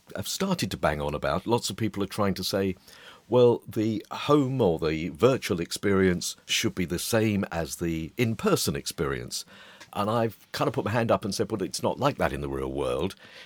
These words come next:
If I go to a cricket match and I'm there in person at the test match, it's fabulous. But that's an experience I have. If I watch it at home on the T V, I have an equally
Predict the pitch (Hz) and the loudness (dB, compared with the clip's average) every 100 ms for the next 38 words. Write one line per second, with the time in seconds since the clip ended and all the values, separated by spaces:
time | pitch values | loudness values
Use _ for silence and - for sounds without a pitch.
0 | - 90 113 120 107 104 - 92 - 143 | -8 -4 -2 0 2 2 0 -4 -2 -4
1 | - - 65 78 - - - _ _ _ | -2 -6 -6 -8 -10 -12 -14 _ _ _
2 | - 85 78 73 95 85 80 - - 73 | -6 -4 -4 0 0 0 -2 -4 -2 0
3 | - 143 - - - - 104 - 98 143 | 0 -4 -2 -2 -2 -2 0 0 -2 -4
4 | - - - _ 98 - - 175 80 53 | -6 -10 -12 _ -8 -4 -2 -2 -2 -4
5 | - - - - - _ - 101 120 - | -8 -12 -16 -20 -20 _ -2 2 2 0
6 | 104 98 - 95 90 85 90 85 147 104 | -2 -2 -2 0 0 0 -2 0 -2 -2
7 | 87 135 - - - - - - 104 101 | -2 -4 -8 -20 -20 -16 -8 -2 0 2
8 | 147 - 101 - - 175 190 101 73 - | 0 0 -2 -4 0 2 4 2 -2 -4
9 | 82 67 71 98 170 - _ - 123 - | -4 -2 -2 -2 -4 -12 _ -4 -2 0
10 | 135 127 - 123 185 - 190 147 | 2 2 2 -2 -6 -2 -2 -2